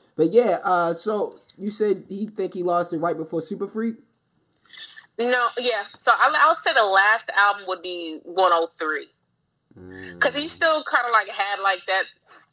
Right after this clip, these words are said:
Speaker 2: thug passion-y sort of song on it. What was that song where, uh,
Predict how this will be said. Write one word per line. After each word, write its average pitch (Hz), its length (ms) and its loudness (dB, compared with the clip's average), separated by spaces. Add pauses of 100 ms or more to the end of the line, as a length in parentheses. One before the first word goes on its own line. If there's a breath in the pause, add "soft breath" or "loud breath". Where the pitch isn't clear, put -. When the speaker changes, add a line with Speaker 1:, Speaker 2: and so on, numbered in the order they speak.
(180)
Speaker 2:
thug 196 300 6
passion-y 190 520 -2
sort 196 220 0
of 180 60 -2
song 185 300 2
on 190 120 6
it. 190 60 0
What 330 80 -6
was 370 100 0
that 233 160 0 (100)
song 175 460 0
where, 165 320 4
uh, 151 280 4